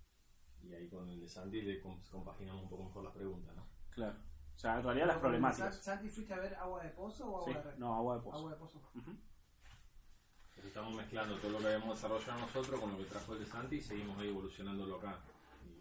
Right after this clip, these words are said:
Speaker 1: Y de hecho lo habíamos invitado a Santi la semana pasada, a ir incubando nosotros todo este tema de Agua de Pozo que se le complicó para un tema alquiler y bueno. Bueno, en fin, eh, vamos a lo, a lo, a los bifes, si no,
Speaker 2: Dale.
Speaker 1: y vos cuando liderás una reunión también llevá los tiempos,
Speaker 2: Ujú.
Speaker 1: si te va el tiempo no llegás, si no.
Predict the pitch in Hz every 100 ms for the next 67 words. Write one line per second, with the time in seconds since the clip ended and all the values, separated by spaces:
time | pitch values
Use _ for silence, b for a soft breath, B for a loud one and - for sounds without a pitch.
0 | - 107 123 117 120 113 117 113 - 120
1 | 98 95 104 101 101 - 104 101 - -
2 | - - - - - - - - 87 87
3 | 95 101 98 98 95 95 101 98 98 101
4 | 101 101 - 104 104 101 113 113 104 98
5 | - 92 95 95 107 98 - 92 95 95
6 | 98 98 101 107 92 90 - - - -
7 | - - - - - - - 127 131 151
8 | 151 104 - - 147 - 196 147 131 117
9 | 113 113 160 202 170 131 127 123 127 147
10 | 175 - - - - 117 123 117 131 147
11 | 151 143 139 156 170 - - 113 98 -
12 | 127 131 117 95 92 226 - 117 127 139
13 | 156 110 113 - -